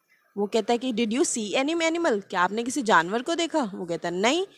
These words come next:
वो कहते, "Then why do you say the hunt was wonderful?" तुमने क्यों कहा कि शिकार बहुत बढ़िया रहा? वो कहता, "Oh my dear,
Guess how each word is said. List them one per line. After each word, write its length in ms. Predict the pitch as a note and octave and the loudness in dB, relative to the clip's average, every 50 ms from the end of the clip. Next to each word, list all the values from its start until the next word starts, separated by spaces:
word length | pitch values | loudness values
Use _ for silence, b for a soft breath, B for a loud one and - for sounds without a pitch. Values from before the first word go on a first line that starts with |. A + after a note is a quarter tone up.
| b b b b b b b b _ _ A#3 | b b b b b b b b _ _ -8
वो 60 | A#3+ | -4
कहते, 240 | - - C#4 A4+ A4+ | -4 -2 0 0 2
"Then 260 | F#4+ A4 G#4+ F#4+ D4 | 4 4 4 8 8
why 220 | G#3 F3 G3+ G#3 | 8 8 8 6
do 80 | C4 E4 | 6 4
you 140 | F#4+ - - | 4 6 6
say 200 | G4 G#4+ A#4 A#4 | 6 6 6 6
the 140 | F#4+ D#4 B3+ | 6 6 4
hunt 280 | A3+ G#3 - C4+ D#4+ | 4 4 4 4 4
was 100 | F4 C#4 | 4 4
wonderful?" 580 | E4 F4 F#4+ F#4+ G4 F#4 - D4+ C4+ G#3+ F#3 F#3 b b b b b _ | 2 2 2 2 0 0 0 0 0 0 0 0 b b b b b _
तुमने 240 | - A3 A#3 C4 D4+ | -4 -2 -2 -2 -2
क्यों 200 | C#4 - F#4+ A4 | 0 0 0 0
कहा 220 | C5 - C5 B4+ A#4+ | 2 0 0 0 2
कि 120 | - A4 | 2 2
शिकार 400 | - - G4 - E4+ D#4 D#4 D#4 | 2 4 2 6 8 8 8 8
बहुत 220 | C4 D#4+ D#4 D#4+ | 6 6 6 6
बढ़िया 340 | A#3+ A#3+ C#4 B3 C4+ C4+ C4 | 6 4 2 4 4 4 4
रहा? 140 | C4 D#4 F#4+ D#4+ - - _ b b b b _ _ | 4 4 2 0 -4 -10 _ b b b b _ _
वो 100 | B3+ A#3+ | 2 2
कहता, 300 | A3 C4+ C4 - - - | 4 4 4 4 4 4
"Oh 220 | - A3 C4 D#4+ D#4+ | 6 6 6 8 8
my 180 | C#4+ C#4 B3 | 6 6 4
dear, 300 | G#3 G3 G3 G3 A3 B3 | 6 4 4 4 4 2